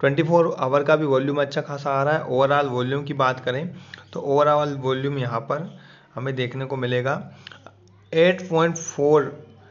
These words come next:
एट पॉइंट सिक्स मिलियन यूएसडीटी का वॉल्यूम है। हाई फ़ाइव नाइंटी एट हाई यहाँ पर आ रहे हैं, तो, अ, अच्छा खासा वॉल्यूम, अभी इतना कोई खास वॉल्यूम नहीं है। यहाँ से जैसे वॉल्यूम बढ़ता है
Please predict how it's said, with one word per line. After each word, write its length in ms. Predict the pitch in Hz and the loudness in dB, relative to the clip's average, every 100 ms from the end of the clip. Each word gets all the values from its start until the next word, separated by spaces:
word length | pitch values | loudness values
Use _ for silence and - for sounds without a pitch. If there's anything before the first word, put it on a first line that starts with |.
| - | -4
एट 180 | 156 156 | 0 2
पॉइंट 180 | 180 175 | 2 2
सिक्स 280 | - 175 175 | 0 -2 -2
मिलियन 420 | 147 143 151 151 | -2 0 0 2
यूएसडीटी 400 | 143 143 139 143 | 4 2 2 0
का 100 | 147 | 0
वॉल्यूम 460 | 123 123 131 139 139 | 0 0 0 0 0
है। 140 | 151 143 | -2 -4
हाई 400 | - 120 131 135 - - | -2 -2 -4 -10 -16 -6
फ़ाइव 220 | 123 131 131 | -2 0 0
नाइंटी 340 | 127 127 127 | -2 -2 -2
एट 140 | 127 | -2
हाई 200 | 127 113 | -2 -2
यहाँ 240 | 127 123 120 | -2 -2 -2
पर 140 | 131 | 0
आ 140 | 127 123 | 2 2
रहे 260 | 123 123 | 0 -4
हैं, 320 | 131 160 - - - - - - | -6 -8 -10 -14 -18 -20 -12 -2
तो, 400 | 131 135 - - | 0 0 -4 -2
अ, 40 | 131 131 | -2 -2
अच्छा 220 | 135 147 | -2 0
खासा 240 | 151 156 | 0 0
वॉल्यूम, 380 | 147 135 143 156 | 0 0 2 2
अभी 320 | 135 147 160 | 2 0 -6
इतना 280 | 143 147 156 | -6 -2 -2
कोई 220 | 156 160 | -2 -4
खास 340 | 156 - 139 143 | -4 0 0 0
वॉल्यूम 300 | 143 143 147 | -4 -4 -6
नहीं 340 | 127 131 151 | -4 -4 -4
है। 160 | 143 151 | -4 -4
यहाँ 200 | 131 127 | -4 -6
से 140 | 131 143 | -6 -6
जैसे 220 | 131 151 | -4 -4
वॉल्यूम 400 | 127 127 143 139 | -2 -2 -2 -2
बढ़ता 320 | 123 123 143 | -2 0 -2
है 140 | 147 | -4